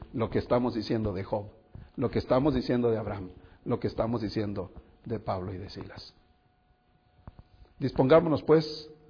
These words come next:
a adorar a Dios en espíritu y en verdad. La próxima vez que alguien te pregunte qué significa adorar a Dios en espíritu y en verdad, eh,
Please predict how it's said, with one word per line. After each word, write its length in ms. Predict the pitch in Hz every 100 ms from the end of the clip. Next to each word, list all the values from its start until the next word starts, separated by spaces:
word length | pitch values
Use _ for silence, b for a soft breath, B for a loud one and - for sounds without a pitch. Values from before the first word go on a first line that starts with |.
| b b b b
a 100 | 123
adorar 320 | 120 110 113
a 80 | 139
Dios 500 | 127 101 95 - - - b b
en 200 | - 127
espíritu 760 | 110 - 143 123 120 117 110 -
y 100 | 151
en 100 | 120
verdad. 220 | 107 113
La 80 | 139
próxima 340 | 139 214 233 190
vez 220 | 208 202
que 80 | 202
alguien 240 | 202 196
te 100 | 185
pregunte 500 | 156 151 190 226 190
qué 140 | 190
significa 500 | 180 180 151 180 180
adorar 260 | 170 151 165
a 80 | 160
Dios 220 | 160 170
en 80 | 156
espíritu 380 | 135 - 160 160
y 40 |
en 100 | 151
verdad, 400 | 139 156 180 185 - B B B B
eh, 40 | B